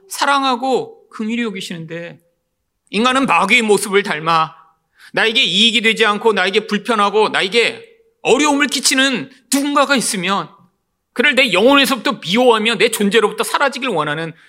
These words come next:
그 마귀 같은 모습으로 살고 있는 우리 전부들이요, 바로 그래서 하나님은 우리를 다 살인자로 여기시고 마귀의 자식으로 생각하실 수밖에 없습니다. 여러분, 그런데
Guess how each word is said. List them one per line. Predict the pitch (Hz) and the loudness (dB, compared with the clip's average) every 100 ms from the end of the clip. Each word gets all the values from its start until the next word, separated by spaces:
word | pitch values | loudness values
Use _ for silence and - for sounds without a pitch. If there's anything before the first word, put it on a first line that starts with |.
| _ | _
그 | - | -4
마귀 | - - 240 | 0 0 0
같은 | 294 - 320 | 0 -2 -2
모습으로 | 233 185 208 214 | -2 -2 -2 -2
살고 | 220 196 | -2 -4
있는 | 190 180 185 - - | -4 -4 -8 -12 -18
우리 | - 190 | -12 -10
전부들이요, | - 120 120 117 117 120 _ _ _ _ _ _ _ _ _ _ _ _ _ | -10 -12 -14 -14 -16 -16 _ _ _ _ _ _ _ _ _ _ _ _ _
바로 | - 262 277 175 | -2 2 2 0
그래서 | 196 202 | -2 -2
하나님은 | 214 214 214 | -2 -2 -2
우리를 | 180 156 185 | -4 -4 -4
다 | 180 160 | -2 -4
살인자로 | 165 233 233 214 196 180 | -4 -8 -8 -8 -6 -6
여기시고 | 131 135 - - 139 156 139 _ _ _ _ _ _ | -8 -10 -14 -12 -12 -12 -14 _ _ _ _ _ _
마귀의 | 131 160 185 | -4 -2 -4
자식으로 | 180 131 - - 123 120 127 - _ _ _ _ | -6 -8 -8 -12 -10 -8 -10 -14 _ _ _ _
생각하실 | - - 202 202 208 202 196 | -18 -14 -12 -14 -16 -18 -18
수밖에 | - 160 - | -16 -16 -14
없습니다. | 131 - 135 143 143 127 135 151 _ _ _ _ _ _ _ _ _ - | -16 -16 -18 -18 -20 -20 -20 _ _ _ _ _ _ _ _ _ _ -8
여러분, | 120 127 135 | -6 -4 -6
그런데 | 131 123 113 117 117 120 | -6 -6 -4 -4 -4 -8